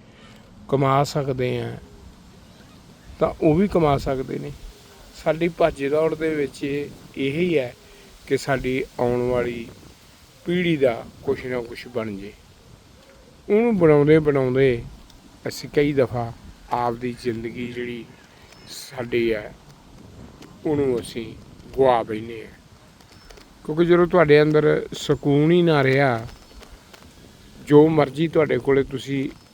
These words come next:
ਮਹਿਲਾਂ ਦੇ ਵਿੱਚ ਰਹਿ ਰਹੇ ਹੋ ਜਾਂ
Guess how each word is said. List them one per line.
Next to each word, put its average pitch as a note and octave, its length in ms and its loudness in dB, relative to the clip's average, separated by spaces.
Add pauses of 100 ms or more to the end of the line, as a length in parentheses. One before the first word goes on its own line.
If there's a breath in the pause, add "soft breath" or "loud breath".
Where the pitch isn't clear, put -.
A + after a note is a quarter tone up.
(260)
ਮਹਿਲਾਂ E3 380 0
ਦੇ D3+ 120 2
ਵਿੱਚ C3 260 -2
ਰਹਿ A#2+ 260 -2
ਰਹੇ C3 240 -4
ਹੋ A#2+ 160 -8 (1160 loud breath)
ਜਾਂ C3 540 2